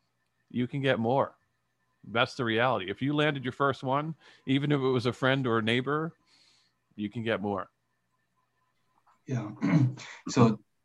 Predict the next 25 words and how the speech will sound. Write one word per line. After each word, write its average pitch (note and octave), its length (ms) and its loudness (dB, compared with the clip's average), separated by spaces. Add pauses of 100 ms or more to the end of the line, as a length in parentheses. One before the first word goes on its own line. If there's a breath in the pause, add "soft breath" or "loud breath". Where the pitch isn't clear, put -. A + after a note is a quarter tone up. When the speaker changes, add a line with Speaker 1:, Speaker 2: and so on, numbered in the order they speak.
(120)
Speaker 2:
uh, A2 260 2
I A2+ 60 2
know C3 80 8
we're C3 140 6
coming B2+ 200 8
up B2+ 140 6
on A#2+ 80 6
our A2+ 140 2
time. B2 300 4
Derek C3+ 260 2
Miner B2+ 280 8
has B2 280 4
a A2 80 -4
question, B2 420 0
how C#3+ 240 8
to C#3 100 4
handle C3+ 540 0 (320 soft breath)
that A#2 180 6 (180)
"can B2+ 160 8
I C3+ 120 6
give B2 260 6
you A#2+ 140 4
a - 80 -2
call C3 300 8
back" A#2 360 2